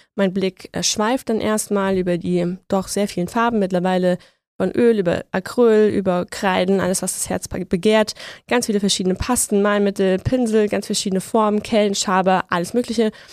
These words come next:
Und als ich noch mehr Zeit habe, da habe ich eben auch in meinem Alltag nach ganz vielen Dingen Ausschau gehalten, die ich zweckentfremden konnte, um zum Beispiel auszuprobieren, was ich damit für coole Sachen machen kann und wie unterschiedlich ich sie eben auch einsetzen kann.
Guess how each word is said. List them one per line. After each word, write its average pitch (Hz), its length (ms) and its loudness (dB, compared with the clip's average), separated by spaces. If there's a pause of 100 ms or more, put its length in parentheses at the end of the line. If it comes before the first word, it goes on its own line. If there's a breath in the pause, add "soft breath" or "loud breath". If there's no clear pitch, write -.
(260 loud breath)
Und 202 220 0
als 185 160 -2
ich 190 100 0
noch 180 200 -2
mehr 180 180 -2
Zeit - 320 -4
habe, 185 180 0
da 175 120 0
habe 185 120 -4
ich - 160 -4
eben 180 160 -2
auch - 160 -4
in 190 60 0
meinem 180 120 0
Alltag 190 440 -2
nach 170 140 -4
ganz 180 240 -4
vielen 170 220 -2
Dingen 185 280 0
Ausschau 185 320 0
gehalten, 175 540 2 (340 loud breath)
die - 60 -2
ich - 80 -6
zweckentfremden 175 640 -4
konnte, 220 420 2
um 196 140 2
zum 185 100 -4
Beispiel 175 240 -4
auszuprobieren, 175 640 -2
was 165 160 -4
ich - 80 -6
damit 170 300 -2
für 170 120 -6
coole 165 220 -12
Sachen 165 260 -4
machen 156 220 -6
kann 165 280 0
und 165 160 0
wie 185 80 0
unterschiedlich 196 600 0
ich 170 60 -4
sie 180 200 0
eben 170 140 -2
auch 160 240 -4
einsetzen 175 540 -2
kann. 160 180 -6